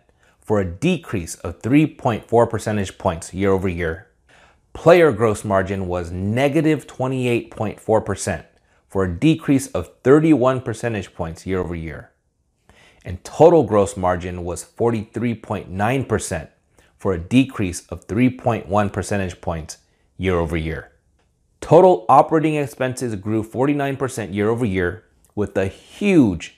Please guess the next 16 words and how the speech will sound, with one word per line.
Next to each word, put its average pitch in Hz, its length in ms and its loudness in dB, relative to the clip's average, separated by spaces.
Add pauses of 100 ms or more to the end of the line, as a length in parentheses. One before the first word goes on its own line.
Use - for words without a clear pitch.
(120)
seventy 147 540 2
percent 131 500 -6
increase 110 600 -6
in 95 100 -12
sales 98 400 -2
and 95 160 -8
marketing. 82 420 -6 (800)
Income 170 380 4
from 147 240 0
operations 147 680 2
decreased 143 600 -2
sixty-seven 135 520 -2
percent 120 460 -4
year 104 200 2
over 117 200 2
year 113 460 -2